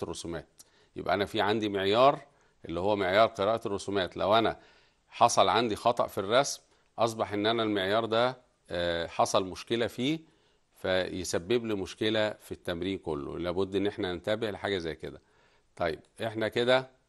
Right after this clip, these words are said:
هندخل على المعيار رقم ستة.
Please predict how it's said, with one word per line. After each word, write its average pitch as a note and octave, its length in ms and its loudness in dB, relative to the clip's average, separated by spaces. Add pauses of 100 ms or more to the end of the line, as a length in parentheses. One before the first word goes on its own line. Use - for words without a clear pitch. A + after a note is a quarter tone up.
(460)
هندخل A#2 600 0 (100)
على G#2+ 380 2
المعيار F#2+ 640 2 (200)
رقم G2 300 0
ستة. - 380 -8